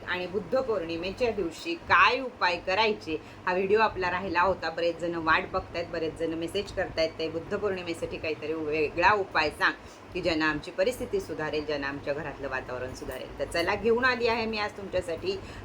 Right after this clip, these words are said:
आज बुद्ध पौर्णिमा आहे आणि आज काय काय उपाय करायचे आहेत. गुरुवार आहे, असे ज्योतिष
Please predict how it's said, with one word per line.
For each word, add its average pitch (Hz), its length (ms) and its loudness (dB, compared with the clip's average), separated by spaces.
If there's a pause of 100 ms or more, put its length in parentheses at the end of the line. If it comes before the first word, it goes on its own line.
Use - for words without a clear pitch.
आज 254 360 6
बुद्ध 208 340 -2
पौर्णिमा 196 600 0
आहे 170 400 2
आणि 185 360 -2
आज 175 260 2
काय 165 200 2
काय 175 240 0
उपाय 165 320 0
करायचे 147 640 -4 (320)
आहेत. 196 340 6
गुरुवार 208 480 4
आहे, 226 340 4
असे 208 180 0
ज्योतिष 196 340 -2